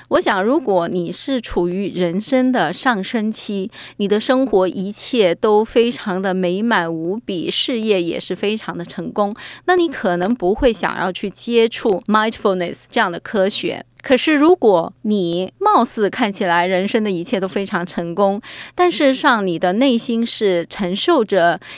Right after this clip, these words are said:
一些压力，还有一些你想要实现的目标的话，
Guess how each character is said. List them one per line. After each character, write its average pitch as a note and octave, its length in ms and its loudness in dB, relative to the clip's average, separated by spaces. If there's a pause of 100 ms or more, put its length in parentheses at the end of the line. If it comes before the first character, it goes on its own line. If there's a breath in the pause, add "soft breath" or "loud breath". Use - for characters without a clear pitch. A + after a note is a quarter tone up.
一 C4+ 120 2
些 A#3+ 240 4
压 D4+ 260 2
力， A#3+ 360 -2 (120)
还 - 140 2
有 D4+ 120 4
一 A3+ 100 0
些 A#3+ 180 2
你 A3 160 0
想 E3 200 0
要 F3 140 2
实 F3+ 240 -2
现 G#3+ 180 0
的 F#3+ 80 -2
目 F#3+ 200 -2
标 F#3 200 0
的 F#3 120 -2
话， F#3 340 0